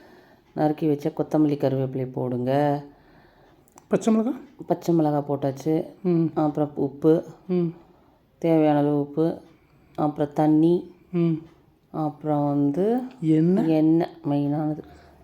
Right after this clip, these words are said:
Speaker 2: நல்ல எண்ணெய்.
Speaker 1: நல்லெண்ணெய் ஊத்தி,
Speaker 2: ம்.
Speaker 1: நல்லா ஒரு
Speaker 2: இப்போ
Speaker 1: ரெண்டு
Speaker 2: ஒரு
Speaker 1: ஸ்பூன் வந்து நல்லா கலக்கு-, கலக்குங்க, கலக்கி,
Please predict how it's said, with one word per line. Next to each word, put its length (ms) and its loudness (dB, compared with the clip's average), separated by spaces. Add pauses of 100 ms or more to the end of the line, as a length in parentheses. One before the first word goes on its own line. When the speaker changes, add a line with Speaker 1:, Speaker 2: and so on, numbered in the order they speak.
(160)
Speaker 2:
நல்ல 300 2
எண்ணெய். 240 -4
Speaker 1:
நல்லெண்ணெய் 480 0
ஊத்தி, 260 -4 (500)
Speaker 2:
ம். 320 0
Speaker 1:
நல்லா 160 0
ஒரு 40 2
Speaker 2:
இப்போ 120 2
Speaker 1:
ரெண்டு 140 4
Speaker 2:
ஒரு 80 2
Speaker 1:
ஸ்பூன் 140 2
வந்து 160 2
நல்லா 260 -2
கலக்கு-, 380 -8
கலக்குங்க, 380 -2
கலக்கி, 300 -6